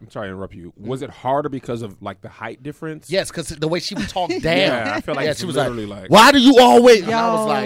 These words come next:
Speaker 2: like, "First
Speaker 3: are
Speaker 2: of all,
Speaker 3: ridiculous.
Speaker 2: first of
Speaker 3: So,
Speaker 2: all."
Speaker 3: before we wrap up, I just have, like, a question. Have you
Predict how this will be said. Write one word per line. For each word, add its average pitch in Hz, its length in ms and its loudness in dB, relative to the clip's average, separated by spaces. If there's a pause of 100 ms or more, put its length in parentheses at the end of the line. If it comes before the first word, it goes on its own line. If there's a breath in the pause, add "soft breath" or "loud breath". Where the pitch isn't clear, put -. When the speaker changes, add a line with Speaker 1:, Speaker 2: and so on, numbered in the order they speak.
Speaker 2:
like, 226 80 -14
"First - 100 -10
Speaker 3:
are 196 40 -6
Speaker 2:
of 196 40 -6
all, 190 60 -8
Speaker 3:
ridiculous. 175 680 -8
Speaker 2:
first - 100 -20
of - 60 -12
Speaker 3:
So, 311 60 -4 (320)
Speaker 2:
all." 208 300 -14 (140)
Speaker 3:
before 262 400 -4
we 311 120 -6
wrap 240 320 -6
up, 170 300 -12
I 202 160 -12
just 202 220 -8
have, 190 240 -6
like, 180 280 -10
a 196 100 -12
question. 185 600 -14 (400 soft breath)
Have 214 340 -12
you 254 680 -12